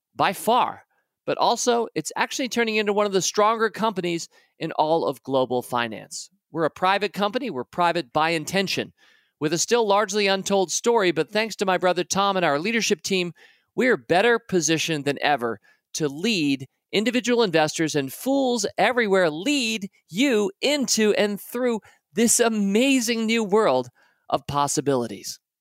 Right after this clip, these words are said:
So to close for now, on behalf of me personally, I want to thank you for suffering this fool gladly for so many years. And though I'm intentionally changing my focus,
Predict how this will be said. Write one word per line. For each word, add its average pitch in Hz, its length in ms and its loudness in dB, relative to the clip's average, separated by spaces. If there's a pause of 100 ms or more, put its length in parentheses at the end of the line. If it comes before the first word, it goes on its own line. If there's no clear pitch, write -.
(800)
So - 160 2
to 196 80 2
close 226 400 2
for 220 160 0
now, 170 240 2
on 156 120 0
behalf 147 360 0
of 147 160 -6
me 190 160 0
personally, 120 600 -2 (480)
I 131 100 -2
want 156 140 0
to 156 60 0
thank 190 320 -2
you 185 100 -2
for 156 160 -2
suffering 226 560 0
this 185 180 0
fool 208 220 0
gladly 143 520 2 (460)
for 156 140 -2
so 190 300 2
many 165 200 0
years. 131 460 -4 (480)
And 123 120 -6
though 143 120 4
I'm 190 160 2
intentionally 233 760 -2
changing 233 480 0
my 214 180 2
focus, 190 520 0